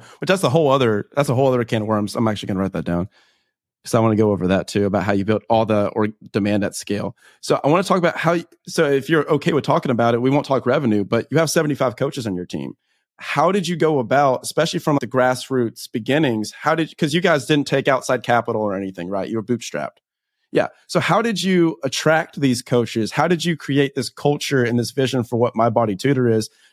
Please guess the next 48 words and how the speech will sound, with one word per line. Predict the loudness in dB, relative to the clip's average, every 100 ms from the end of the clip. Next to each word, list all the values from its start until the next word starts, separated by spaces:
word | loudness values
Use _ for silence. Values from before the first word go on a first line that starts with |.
| -4
to |
where | 0 2
you | 2 2 2
not | 2 2
only | 0 2 0 -2 -8 -4
kept, | 0 0 -4 -20 _ -6
attracted | -2 0 0 0 -4
the | -2
best | 0 0 -2
coaches | -2 -2 -2
in | -4
the | -2
world, | 2 2 2 -4 _
but | -8
you | -6
got | -2 -2 2
them | 0
bought | 2 2 2
into | 2 0
this | -2
vision | -2 -2 -2
so | -2
that | -2 -2 0
every | 0 0
single | 0 0 -2
coach | 0 0 -2
is | -2
delivering, | 0 2 2 2
like, | 0 0
a | -4
phenomenal | -4 0 2 2 2 2 2 0 -4 _
ten | -2 0
out | 2 0
of |
ten | 0 -4
experience | -4 -2 0 -2
to | -4 -2
each | -2 -2
individual | 0 0 0 0 -4
client? | -4 0 0 -2
Because | -2 -2 -2 -12 -10 -4
I'm |
sure | 0 2
it's | 2
something | 0 0 2
you | 0
think | 0 0
about | 0 0